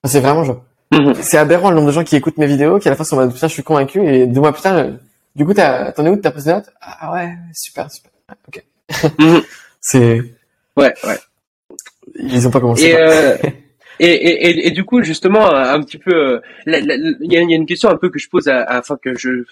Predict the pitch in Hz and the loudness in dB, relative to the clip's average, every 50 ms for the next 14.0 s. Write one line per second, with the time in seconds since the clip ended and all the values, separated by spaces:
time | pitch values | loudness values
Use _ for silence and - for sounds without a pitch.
0 | - - - _ - 151 143 - - 180 180 180 160 156 151 - 151 139 139 147 | -18 -20 -10 _ -4 -4 -2 0 0 2 2 2 2 0 -4 -6 -10 -6 -2 0
1 | 147 147 147 - 190 185 165 147 143 131 120 135 131 - - 143 135 131 127 - | 0 0 2 2 0 0 2 0 -4 -6 -6 -8 -10 -6 -6 -4 -4 -4 -4 -2
2 | 160 160 - - 190 160 135 131 123 - - 160 139 120 113 110 - - - - | -2 -2 0 2 0 0 0 -2 -4 -4 -2 -2 -2 -2 -2 -6 -8 -14 -20 -14
3 | _ - 143 - 170 160 - - 165 - 160 143 147 143 147 143 - 147 139 139 | _ -8 -6 -6 -6 -8 -8 -8 -8 -6 -4 -2 -2 -4 -4 -2 -2 -2 -2 -2
4 | - - - 233 247 240 - - - - - - 170 156 165 165 - - - 247 | -4 -6 -10 -10 -10 -10 -12 -20 -20 -12 -4 0 2 2 2 0 -4 -2 0 2
5 | 247 185 151 143 131 120 180 208 202 - 156 135 127 - _ _ _ _ - - | 4 4 4 2 2 0 0 -2 -2 -2 -4 -4 -4 -6 _ _ _ _ -10 -10
6 | 185 - 185 175 175 - 151 139 135 139 - 185 190 - - - - 143 151 160 | -4 0 0 0 2 0 -2 0 0 -2 -2 -2 -4 -10 -12 -10 -4 0 0 0
7 | 170 165 - - - 160 170 180 190 180 156 131 123 120 117 117 - - 208 208 | 0 0 -4 -4 0 2 2 4 4 4 2 2 0 -2 -4 -6 -8 -6 -6 -6
8 | - 185 170 160 - - - 165 156 160 190 202 165 135 131 - _ _ _ _ | -4 -4 -6 -6 -8 -4 -2 0 2 2 0 -2 -4 -6 -8 -10 _ _ _ _
9 | - 156 160 165 156 139 127 123 120 _ - - 147 143 139 - - 160 170 165 | -6 -2 0 0 2 0 0 -2 -6 _ -4 -2 0 0 0 0 0 0 0 0
10 | - 165 156 - - 156 165 185 180 147 131 _ _ _ _ - 127 - 147 131 | -2 -4 -4 -2 0 2 2 2 0 -2 -8 _ _ _ _ -12 -8 -4 -4 -2
11 | 139 143 131 160 175 180 170 - 143 139 131 _ - - 233 - - - 190 175 | -2 -2 0 0 0 0 0 0 -2 -4 -4 _ -4 -2 -2 -2 -2 -2 0 2
12 | 185 180 170 170 160 - - 180 170 - 151 - 151 147 - 156 - - 139 131 | 2 2 2 -2 -6 -6 -6 -6 -6 -6 -6 -4 -4 -4 -6 -6 -4 -4 -4 -4
13 | - 185 - 180 175 170 160 160 151 - 165 160 - - 143 139 131 - - | -4 -10 -8 -4 -2 0 0 -2 -2 -4 -6 -6 -4 -2 -4 -4 -2 -2 -2